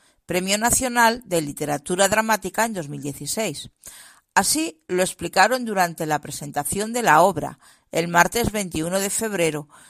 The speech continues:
y a la que también acudió Carmen Alonso, la hija del compositor.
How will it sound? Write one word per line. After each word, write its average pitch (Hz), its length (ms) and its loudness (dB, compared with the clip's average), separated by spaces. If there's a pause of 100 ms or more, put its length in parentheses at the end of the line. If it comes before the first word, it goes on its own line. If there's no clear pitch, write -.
(220)
y 175 100 0
a 185 60 8
la 180 100 6
que 175 140 -6
también 214 420 0
acudió 247 640 -2 (140)
Carmen 233 380 2
Alonso, 170 680 -2 (320)
la 160 180 0
hija 254 300 -4
del 180 140 -2
compositor. 139 760 -6